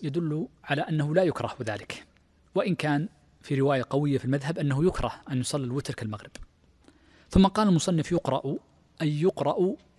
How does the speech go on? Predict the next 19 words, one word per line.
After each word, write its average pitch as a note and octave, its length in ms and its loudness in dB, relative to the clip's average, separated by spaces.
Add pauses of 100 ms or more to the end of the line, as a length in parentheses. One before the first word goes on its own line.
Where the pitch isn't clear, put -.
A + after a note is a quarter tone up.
(640)
أو C3 120 2
يقرأ E3 500 2 (300)
من D3 200 2
أوتر G3 440 4
بثلاث. C#3 540 -2 (480)
هنا C3+ 140 4
يقرأ D#3+ 460 0 (760)
من C#3 180 4
أوتر E3 380 0
بالثلاث، A#2+ 640 -4 (520)
في - 100 2
الأولى D3+ 380 4
سبح، C#3 560 -2 (760)
آه، B2+ 300 -6 (100)
و-، F3+ 80 -6 (100)
آه، C#3+ 220 -2
الأعلى، C3 640 0
وفي D#3+ 120 -2
الثانية C#3+ 500 4